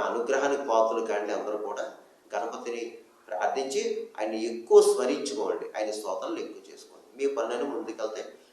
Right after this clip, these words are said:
మీరు సక్సెస్ అవుతారు. ఇక ఒక సోమవారం శివాలయంలో అభిషేకం చేయించుకోండమ్మా. మీరు ముఖ్యంగా సూర్య ఆరాధన చేసుకోవాలి ఈ మాసం. ఈ సింహరాశి వారు ఈ సెప్టెంబర్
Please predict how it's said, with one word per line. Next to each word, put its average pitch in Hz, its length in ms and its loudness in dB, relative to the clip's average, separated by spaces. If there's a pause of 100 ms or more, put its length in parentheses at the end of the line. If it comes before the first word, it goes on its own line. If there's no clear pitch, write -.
మీరు 139 220 -8
సక్సెస్ - 360 -4
అవుతారు. - 280 -8 (460)
ఇక 185 140 4 (120)
ఒక - 100 10 (100)
సోమవారం 175 500 10 (220)
శివాలయంలో 147 540 6
అభిషేకం 156 440 2
చేయించుకోండమ్మా. 110 580 0 (100)
మీరు 110 180 0 (540)
ముఖ్యంగా 208 440 8 (540)
సూర్య 202 260 10 (120)
ఆరాధన 175 360 8
చేసుకోవాలి 104 520 0 (640)
ఈ - 20 -2 (100)
మాసం. 104 320 0 (220)
ఈ - 20 -4 (120)
సింహరాశి 156 540 2
వారు 135 320 4 (560)
ఈ 120 40 -8 (100)
సెప్టెంబర్ 165 440 -2